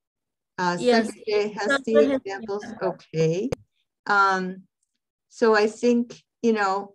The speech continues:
Speaker 1: again, then the next one would be examples of
Speaker 2: Hestia.
Speaker 1: works by Hestia women. But yeah, okay. So that's what we usually did,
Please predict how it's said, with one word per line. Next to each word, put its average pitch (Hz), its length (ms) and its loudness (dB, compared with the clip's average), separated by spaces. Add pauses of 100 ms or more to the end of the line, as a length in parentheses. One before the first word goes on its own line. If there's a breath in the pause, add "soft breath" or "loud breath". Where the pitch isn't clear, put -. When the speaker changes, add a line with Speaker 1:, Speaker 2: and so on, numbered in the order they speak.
(140)
Speaker 1:
again, 185 580 -2 (1500)
then 214 500 -2
the 208 140 -2
next 240 420 -6
one 214 260 0
would 202 200 0
be 208 160 -4
examples 196 1000 -6
of 185 380 -2 (560)
Speaker 2:
Hestia. 254 500 -2
Speaker 1:
works - 560 -6
by 208 400 2
Hestia 208 640 -4
women. 214 480 -2 (760)
But 196 360 2 (340)
yeah, 202 420 0
okay. 180 560 -8 (420)
So 208 800 2 (600)
that's 233 380 0
what 233 240 0
we 185 320 -6
usually 226 680 -4
did, - 320 -12